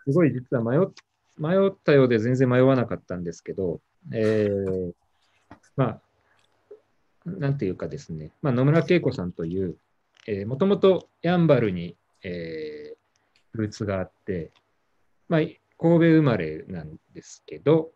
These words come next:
今、えー、読谷村の曽部にお住まいの、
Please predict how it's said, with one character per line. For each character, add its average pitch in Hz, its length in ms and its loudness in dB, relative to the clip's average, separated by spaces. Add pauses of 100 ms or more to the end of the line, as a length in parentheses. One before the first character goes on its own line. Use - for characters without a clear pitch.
(140)
今、 120 320 -2 (580)
え 85 460 -8
ー、 - 40 -10
読 113 160 -2
谷 113 200 -4
村 85 200 -10
の 76 260 -14 (500)
曽 - 180 -6
部 117 100 2
に 107 240 -2 (100)
お 104 60 -8
住 101 180 -8
ま 90 100 -6
い 87 80 -6
の、 82 100 -8